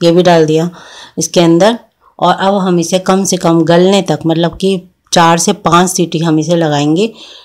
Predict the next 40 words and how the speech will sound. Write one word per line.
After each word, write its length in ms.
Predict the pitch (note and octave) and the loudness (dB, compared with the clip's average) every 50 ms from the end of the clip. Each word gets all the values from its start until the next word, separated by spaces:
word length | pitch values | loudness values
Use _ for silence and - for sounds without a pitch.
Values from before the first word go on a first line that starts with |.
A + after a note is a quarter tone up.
| _ _ - | _ _ 0
लो 160 | E3+ F3 F#3 F#3 | 2 2 4 4
मीडियम 320 | F3 E3 D#3+ D#3+ D#3+ D#3 | 4 2 2 0 0 0
फ्लेम 300 | D#3 E3 D3+ D3+ D3+ D3+ D3+ | -2 -2 -2 0 0 -2 -2
पर, 220 | D3+ F#3 G#3+ A#3+ - _ _ _ _ _ _ _ _ _ - | -2 -2 -2 -2 -4 _ _ _ _ _ _ _ _ _ -2
और 140 | E3+ E3 | 0 0
ये 180 | D#3+ D#3 F3+ G3+ | 0 0 0 0
बहुत 300 | F3+ E3 E3 E3+ F3 F3 | 0 0 -2 -2 0 -2
अच्छे 220 | D#3+ D#3+ - E3+ E3 | -4 -4 -4 -2 -2
से 100 | F3+ F#3 | 0 0
गल 200 | F3+ F#3 F3+ E3 | 2 4 2 4
जानी 280 | D#3 D3 C3+ C3+ C#3 C3+ | 2 0 -2 -2 -4 -6
चाहिए 380 | - C#3+ C#3+ D3 E3 G3+ A3 G#3+ - _ _ F3 | -4 -6 -4 -2 -2 -2 -2 -4 -8 _ _ -4
जब 160 | E3+ E3 E3 | -4 -2 0
तक 140 | F3+ F3 F3 | -2 -2 0
हमें 180 | F3+ D#3+ D#3 D#3 | 0 0 2 0
इसे 160 | D#3 D#3 G3+ | -2 -2 -6
सीटी 300 | F3+ - E3 - - C#3+ | -6 -6 -8 -6 -6 -6
लगानी 440 | C#3+ C3+ C3+ C3+ C3 C3 C3 C3+ C3+ | -6 -6 -6 -8 -8 -6 -6 -6 -6
है, 100 | C#3+ C#3+ - _ _ _ - - - - - - _ _ | -8 -10 -12 _ _ _ -20 -20 -20 -20 -20 -20 _ _
ठीक 160 | - A3 F3+ | -6 -2 0
है। 160 | F#3 D#3 D#3 D#3+ - - - - _ _ | 0 -2 -2 -6 -12 -20 -20 -20 _ _
तो 80 | G3+ G3+ | 0 2
अगर 200 | G3+ F#3 G#3 G#3+ | 2 4 4 4
आप 160 | G#3+ G#3+ G#3+ G3+ | 4 4 2 2
उबलने 320 | F3+ F#3 F3 F3+ F#3 G3 | 4 4 4 4 4 4
में 100 | G3+ G3+ | 2 2
मसाले 400 | G3+ G3 G3 - G3 F3+ F#3 F#3 | 2 0 2 2 2 4 4 4
डाल 200 | F3+ F3+ E3+ E3 | 4 4 4 4
देते 160 | E3+ F3+ F3+ G#3 | 4 2 2 2
हो 60 | - | 2
तो 120 | A3+ G#3+ | 2 2
उनका 200 | G3+ G3+ G3 G#3 | 2 2 2 0
फ्लेवर 320 | G3 - F#3 F#3 F#3 G3 F#3+ | 0 2 2 2 2 2 0
और 300 | - - F#3 F#3+ G3 F#3 | 0 2 2 2 2 2
ज़्यादा 220 | F#3 D#3 D3+ D3 | 2 0 -2 -4
बढ़िया 320 | D3 C#3+ C#3 C3+ B2 A#2+ | -6 -6 -6 -6 -6 -8
आता 240 | A#2+ B2+ - - B2+ | -10 -12 -14 -14 -14
है, 120 | B2 C#3+ - - _ _ _ _ _ _ _ _ _ _ _ _ _ _ _ _ _ _ _ _ _ _ _ | -14 -16 -18 -20 _ _ _ _ _ _ _ _ _ _ _ _ _ _ _ _ _ _ _ _ _ _ _
खड़े 200 | - E3+ D#3+ D#3+ | -2 0 0 2
मसाले। 420 | D3 C#3 B2 - C#3 B2 A#2+ C#3 | 0 0 -4 -6 -8 -10 -10 -12